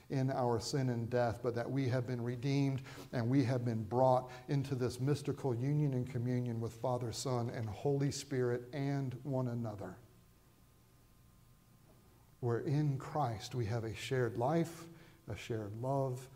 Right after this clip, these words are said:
and a shared mission with Father, Son, and Holy Spirit. And beloved, that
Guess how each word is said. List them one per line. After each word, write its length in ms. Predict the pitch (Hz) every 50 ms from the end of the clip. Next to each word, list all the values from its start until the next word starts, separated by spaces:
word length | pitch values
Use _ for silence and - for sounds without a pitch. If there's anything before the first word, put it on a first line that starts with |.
| - - -
and 100 | - 117 113
a 80 | 101
shared 360 | - - - 123 117 113 113
mission 520 | 113 113 113 110 - - - 107 104 101 98 - - - - - -
with 140 | 110 101 -
Father, 520 | - - - 117 113 113 110 107 107 107 - - -
Son, 480 | - - - - 107 104 104 104 98 95 - - - -
and 160 | 110 107 101
Holy 420 | 92 - - 110 104 101 101 101 92 - - - -
Spirit. 360 | - - - - 92 90 87 90 95 - - - - - - - - - - - - - - - - - - - - - - - - - - - - - - - - -
And 80 | - 117
beloved, 520 | 113 113 113 127 131 123 123 117 107 101
that 440 | 113 131 143 156 143 - - - -